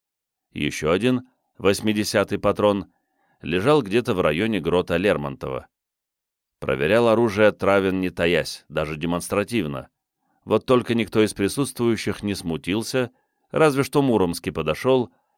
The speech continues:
и, давясь смехом, обещал сегодня в Сергея не стрелять, а ограничиться самоубийством. От артиста за несколько метров несло спиртным — он был в отличном настроении, крики и угрозы Свирского на него не действовали.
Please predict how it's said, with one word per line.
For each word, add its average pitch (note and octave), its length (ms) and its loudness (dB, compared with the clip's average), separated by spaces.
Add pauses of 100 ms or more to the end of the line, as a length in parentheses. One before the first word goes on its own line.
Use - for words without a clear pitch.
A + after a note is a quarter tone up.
(100)
и, F2 140 -4
давясь F#2 500 2
смехом, B2 680 -2 (300)
обещал D3+ 500 0
сегодня B2+ 460 2
в B2+ 40 -6
Сергея F2 440 -2
не G#2+ 120 -4
стрелять, D#2 640 -6 (320)
а - 140 -2
ограничиться G2+ 720 -2
самоубийством. E2 920 -6 (800)
От D2+ 220 -4
артиста G2 500 0
за F#2+ 100 0
несколько F#2+ 480 -2
метров F#2 400 -2
несло F2+ 320 -2
спиртным — F#2 640 -4 (480)
он G#2+ 280 0
был G#2+ 180 4
в F#2+ 80 0
отличном E2+ 520 -4
настроении, C3 840 -2 (280)
крики D3+ 400 -2
и G#2+ 200 -2
угрозы G2 440 2
Свирского A#2+ 640 -4
на G2+ 100 -2
него D#2+ 300 -2
не E2 140 -4
действовали. C2+ 720 -6